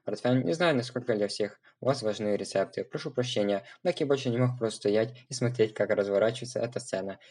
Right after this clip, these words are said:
Ещё немного, и окончательным результатом определённо станет разделение. После многих трудностей им удалось получить благосклонность Снежной Богини. Следовательно, ради развития своей игровой студии они не могут просто так упустить этот шанс. Лаки постоянно намекал Шифену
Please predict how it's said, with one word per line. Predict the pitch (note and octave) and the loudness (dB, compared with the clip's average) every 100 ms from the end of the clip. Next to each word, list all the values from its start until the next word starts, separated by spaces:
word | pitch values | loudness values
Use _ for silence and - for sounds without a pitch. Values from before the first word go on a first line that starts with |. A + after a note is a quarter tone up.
| - | -10
Ещё | A2 G#2+ | -2 0
немного, | G#2 G#2+ B2+ C#3 | 2 2 2 2
и | C#3 | 2
окончательным | D#3 C3 B2+ B2 A#2 G#2 | 2 0 0 0 0 0
результатом | G2+ G2+ A2 B2+ B2+ B2 | -2 -2 -2 0 -2 -2
определённо | - G2 G2 A2+ | -2 0 0 -2
станет | A#2 - A2+ B2 | -2 -4 -2 -2
разделение. | C3 C3 G2 F#2 F#2 F#2 - - - - - | 0 0 0 -2 -4 -8 -12 -20 -20 -12 -4
После | F#3+ E3 | -2 0
многих | C3+ C3 B2+ | 2 2 0
трудностей | A2+ B2 - A#2 | -2 -2 0 0
им | B2 D#3 | 0 0
удалось | C3 G#2+ A2+ - | 0 2 0 -2
получить | A2 G#2+ A2+ | -6 -6 0
благосклонность | A#2+ A2+ - G#2+ G#2+ - F#2+ | 0 0 -2 -4 -4 -8 -6
Снежной | A2+ G#2 G#2+ | -4 -2 -2
Богини. | G#2 G#2 G#2 G2+ - - | -2 0 -2 -4 -8 0
Следовательно, | C3+ C#3 C3 C3+ C3 F3 | 2 2 0 0 2 2
ради | E3+ C3 | 4 4
развития | A#2+ A2 B2+ B2+ A2+ | 2 4 0 2 0
своей | - G#2+ G#2 | 0 -2 0
игровой | A#2+ G#2 | 0 0
студии | G#2 - C3+ C3 B2+ - | 0 -2 2 2 2 -6
они | F#3 F3 | -4 0
не | B2+ | 2
могут | C3 C3 B2+ - | 2 2 -2 0
просто | C3+ C#3 - | 0 0 -4
так | A#2+ A2+ - | -2 -2 -2
упустить | B2 B2 B2 G#2 G#2 | -6 -6 -6 -6 -4
этот | F#2+ - | -6 -6
шанс. | - G2+ - - _ _ _ _ _ _ - - - - D3+ | -4 -4 -6 -16 _ _ _ _ _ _ -20 -20 -20 -6 -2
Лаки | E3 - | -2 -2
постоянно | - E3+ D#3 | 2 4 4
намекал | B2 B2 G#2+ | 4 2 0
Шифену | - - A#2+ B2+ B2 | 0 -2 2 4 2